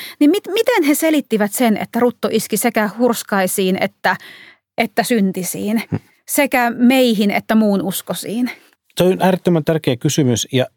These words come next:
Speaker 2: siihen oli monia selityksiä. Tämä mun yleinen käsitys, että keskeillä sairauksia pidettiin Jumalan rangaistuksena yksilölle tai yhteiskunnalle, niin se niin kuin laajassa mittakaavassa ei pidä paikkaansa. Se ajatus esiintyy, se esiintyy esimerkiksi tuossa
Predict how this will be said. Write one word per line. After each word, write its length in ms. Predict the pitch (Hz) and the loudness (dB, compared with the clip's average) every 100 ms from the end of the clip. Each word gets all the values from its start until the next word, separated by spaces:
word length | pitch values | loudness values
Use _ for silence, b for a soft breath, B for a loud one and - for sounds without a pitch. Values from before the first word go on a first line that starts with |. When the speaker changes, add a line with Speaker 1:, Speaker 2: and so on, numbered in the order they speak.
| - | -4
Speaker 2:
siihen 220 | 135 123 | 0 2
oli 100 | 151 | 2
monia 280 | 180 127 92 | 2 2 0
selityksiä. 560 | 98 98 - - 117 - B B B B B - | -2 -4 -8 -6 -6 -8 B B B B B -2
Tämä 140 | 147 | 0
mun 220 | 170 156 | 2 2
yleinen 300 | 160 175 151 | 2 2 0
käsitys, 400 | 127 120 139 120 | 0 -2 0 -2
että 180 | 127 120 | -2 -6
keskeillä 460 | 110 127 - 110 98 | -4 -4 0 0 0
sairauksia 640 | 117 117 110 98 - 95 | 0 0 0 -2 -4 -4
pidettiin 960 | - 101 95 _ _ 101 98 95 95 95 _ - | -2 -2 -2 _ _ -2 0 0 -2 -6 _ -2
Jumalan 420 | 110 110 104 92 | 0 2 2 0
rangaistuksena 800 | 104 107 101 95 - - 107 98 | 0 0 -2 -4 -8 -6 -2 -2
yksilölle 480 | 98 - 98 95 92 - | -2 -2 -2 0 -2 -2
tai 160 | 98 | -2
yhteiskunnalle, 1000 | 117 117 113 95 - 107 101 98 95 98 B B B B - | -2 -2 -2 -4 -4 -2 0 0 0 -2 B B B B -2
niin 600 | 104 104 101 98 98 107 _ _ _ - | 0 2 2 2 0 -4 _ _ _ -4
se 80 | 127 | -2
niin 80 | 120 | 2
kuin 100 | 120 | 2
laajassa 320 | 120 107 107 | 0 0 0
mittakaavassa 580 | 101 - 92 95 - 95 | 0 0 -2 -2 -2 -4
ei 60 | |
pidä 180 | 98 95 - | -2 -6 -2
paikkaansa. 560 | 98 - - 117 131 127 | -4 -4 -10 -8 -8 -4
Se 140 | 120 | 0
ajatus 300 | 120 139 110 - | 0 0 -2 -2
esiintyy, 440 | 120 143 107 101 | 0 0 0 0
se 120 | 98 | 0
esiintyy 360 | 101 110 95 98 | 0 0 0 -2
esimerkiksi 520 | 95 101 107 98 - | -2 -4 -6 -10 -8
tuossa 280 | - - | -8 -6